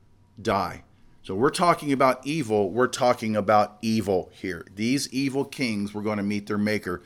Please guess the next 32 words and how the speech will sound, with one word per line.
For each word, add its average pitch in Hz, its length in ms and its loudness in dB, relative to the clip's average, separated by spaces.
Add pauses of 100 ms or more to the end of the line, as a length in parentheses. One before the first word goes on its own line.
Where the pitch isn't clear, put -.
(440)
In 110 100 0
the 113 80 4
meeting 175 360 6
of 127 140 6
these 113 220 2
five 110 320 2
kings, 104 360 -2
they 117 100 2
were 123 80 0
gonna 127 180 2
meet 131 240 2
the 117 80 0
human 160 440 0
Joshua, 95 600 0
but 92 320 -2 (300)
this 160 220 -2
was 139 160 2
a 104 140 2 (180)
pale 143 580 2
preview 107 680 2 (420)
to 131 160 0
their 117 180 4
future 160 440 -2
meeting 110 380 2
with 120 180 2
the 113 100 0
divine 113 640 2
Joshua, 95 600 0
or 107 400 2
in 107 100 -2
other 110 180 2
words, 104 280 0